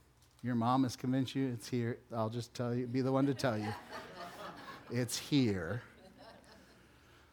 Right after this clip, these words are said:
But most godly people I follow in life have a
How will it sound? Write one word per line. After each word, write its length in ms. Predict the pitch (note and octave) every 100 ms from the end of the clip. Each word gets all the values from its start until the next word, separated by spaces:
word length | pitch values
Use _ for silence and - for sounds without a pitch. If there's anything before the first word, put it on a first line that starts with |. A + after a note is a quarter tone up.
| -
But 240 | C3 C3+ C3
most 640 | C#3 D3 D#3+ G3+ F#3+ -
godly 460 | D3 C#3 D#3 D#3+ E3+
people 360 | E3+ D3+ C#3
I 200 | B2 B2
follow 480 | B2 - A#2 A#2+ A#2+
in 160 | A#2+ G2
life 480 | B1+ - - - - - _ _ _ -
have 200 | C3 A2+
a 140 | A2+